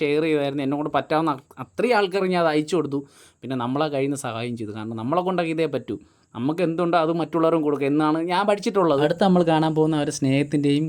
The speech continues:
കൂട്ടായ്മയുടെയും ഉണ്ടാക്കുന്ന ബിരിയാണിയുടെ കലവറയിലോട്ടാണ്. നമ്മൾ ചെന്ന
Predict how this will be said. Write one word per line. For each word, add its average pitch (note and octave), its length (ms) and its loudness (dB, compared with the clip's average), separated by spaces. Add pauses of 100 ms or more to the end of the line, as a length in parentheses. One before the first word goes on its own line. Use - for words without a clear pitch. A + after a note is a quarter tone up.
(120)
കൂട്ടായ്മയുടെയും C#3+ 760 0
ഉണ്ടാക്കുന്ന B2 440 0 (120)
ബിരിയാണിയുടെ B2+ 480 2 (100)
കലവറയിലോട്ടാണ്. A2+ 720 -2 (140)
നമ്മൾ D3 180 6 (100)
ചെന്ന D#3 180 4